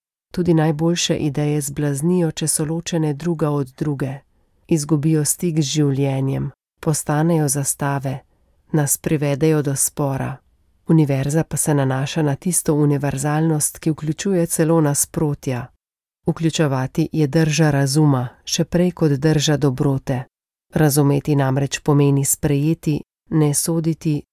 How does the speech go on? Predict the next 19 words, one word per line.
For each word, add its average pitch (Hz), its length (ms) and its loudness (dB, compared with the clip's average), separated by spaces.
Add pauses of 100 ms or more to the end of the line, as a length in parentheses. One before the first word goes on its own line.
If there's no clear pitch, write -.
(120)
gostiti. 139 800 -2 (560)
Brez 147 340 2
odprtosti 151 720 -2
človeški 151 600 -2
um, 165 200 4 (100)
srce 156 580 -2
in 156 180 0
vsako 165 420 -2
človeško 151 640 -2
okolje 160 460 0
zamrejo. 131 640 -2 (540)
Vendar 147 340 2
pa 139 180 -4
strahovi 143 600 -2
pogojujejo 151 680 2
tudi 175 260 0
najbolj 147 420 2
učene 151 420 0
ljudi 147 440 0